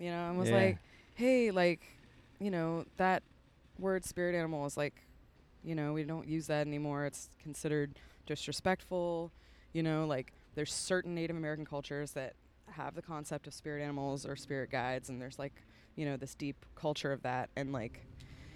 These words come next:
Speaker 1: using it for something like your favorite band or your favorite makeup product <laughs> or whatever it is,
Speaker 2: Yeah,
Speaker 1: you know, your
Speaker 2: yeah.
Speaker 1: favorite thing is, like, really cheapening it and also just part of the colonial history of, like,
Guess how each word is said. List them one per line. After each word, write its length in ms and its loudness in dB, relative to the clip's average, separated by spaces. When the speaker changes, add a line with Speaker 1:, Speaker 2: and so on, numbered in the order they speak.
Speaker 1:
using 360 4
it 160 0
for 120 2
something 300 -2
like 180 -2
your 80 -2
favorite 300 -4
band 420 -4
or 500 -4
your 120 -6
favorite 460 -4
makeup 340 -4
product 480 2
<laughs> 140 2
or 80 10
whatever 300 6
it 40 6
is, 580 6
Speaker 2:
Yeah, 20 0
Speaker 1:
you 100 2
know, 80 2
your 140 0
Speaker 2:
yeah. 100 4
Speaker 1:
favorite 260 0
thing 260 0
is, 160 2
like, 260 2
really 380 6
cheapening 480 -4
it 260 -6
and 460 -6
also 680 6
just 260 -6
part 340 -2
of 120 -2
the 80 -4
colonial 460 -2
history 420 0
of, 180 0
like, 280 0